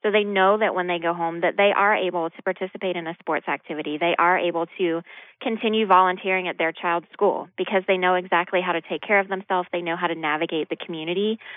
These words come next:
with whatever mobility, mobility device that they're using. So taking them from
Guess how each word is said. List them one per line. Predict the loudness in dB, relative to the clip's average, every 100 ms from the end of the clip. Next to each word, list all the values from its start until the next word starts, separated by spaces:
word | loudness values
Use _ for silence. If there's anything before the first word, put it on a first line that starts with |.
| -2
with | 0 2
whatever | 4 6 6 4
mobility, | 0 2 2 4 2 2 -4 -8 -12 -8
mobility | -2 0 2 2 2 -2
device | -4 -4 -6 -8
that | -6
they're | -4
using. | -6 -8 -8 -8 -8 -14 -20 -20 -20 -20 _ _
So | 4 6 6 4 0 -8 _ _ -10 0
taking | 0 0 -2
them | 0 0 -2
from | 2 4 4 2 0